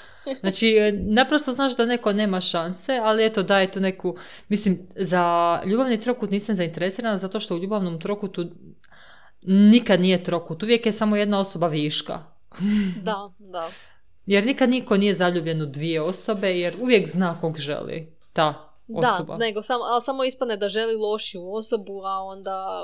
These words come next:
Speaker 2: mu je žao ove dobre osobe koja je fakat dobra osoba i ne moš-, ne može joj naći manu.
Speaker 1: Da, tako da, hm.
Speaker 2: Ali sumnjam da to mogu napraviti od Tolije, iskreno. Mislim da ne bi trebali ići u tom smjeru.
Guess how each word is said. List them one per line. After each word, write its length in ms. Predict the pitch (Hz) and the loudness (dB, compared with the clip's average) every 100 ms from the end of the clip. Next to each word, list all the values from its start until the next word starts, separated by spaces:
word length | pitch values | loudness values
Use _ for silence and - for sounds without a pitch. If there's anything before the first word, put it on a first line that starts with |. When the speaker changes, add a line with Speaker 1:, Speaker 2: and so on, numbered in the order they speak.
| 180 196 | -12 -12
Speaker 2:
mu 120 | 202 | -10
je 60 | |
žao 340 | 185 202 202 196 | -8 -6 -6 -8
ove 160 | 196 | -10
dobre 300 | 180 208 190 | -8 -6 -6
osobe 480 | 185 196 - 185 180 | -6 -6 -10 -10 -10
koja 240 | - 196 185 | -10 -8 -8
je 60 | |
fakat 300 | 185 196 190 | -6 -8 -6
dobra 280 | 185 175 170 | -6 -6 -6
osoba 560 | 165 180 - 180 175 180 | -8 -10 -12 -10 -8 -8
i 120 | 180 | -10
ne 140 | 180 | -12
moš-, 260 | 175 196 - | -14 -16 -16
ne 100 | 180 | -18
može 200 | 175 - | -14 -14
joj 40 | |
naći 280 | 185 180 - | -12 -14 -12
manu. 400 | 180 156 165 180 - - - | -10 -8 -10 -12 -20 -20 -16
Speaker 1:
Da, 500 | 175 165 170 156 160 - | -10 -6 -6 -6 -12 -16
tako 200 | - 233 | -8 -6
da, 340 | 254 247 240 233 220 - | 0 0 0 -4 -10 -8
hm. 140 | 233 180 - - - - | -4 -4 -8 -18 -14 -2
Speaker 2:
Ali 180 | 254 | -2
sumnjam 380 | 285 403 330 214 | 0 0 2 2
da 100 | 196 | 0
to 160 | 190 208 | 2 0
mogu 240 | 196 185 | 0 -2
napraviti 500 | 180 180 - 151 139 | -2 -2 -4 -6 -6
od 160 | 180 - | -12 -8
Tolije, 440 | 208 98 107 95 | -6 -6 -6 -6
iskreno. 420 | 104 - 175 160 170 | -6 -10 -10 -8 -6
Mislim 280 | 226 214 | -4 -4
da 80 | 185 | -6
ne 160 | 202 208 | -4 -4
bi 120 | 185 | -6
trebali 380 | - 180 165 151 | -8 -6 -6 -6
ići 160 | - | -10
u 40 | - | -12
tom 200 | 175 113 | -12 -10
smjeru. 520 | - - 147 113 208 | -12 -10 -10 -10 -12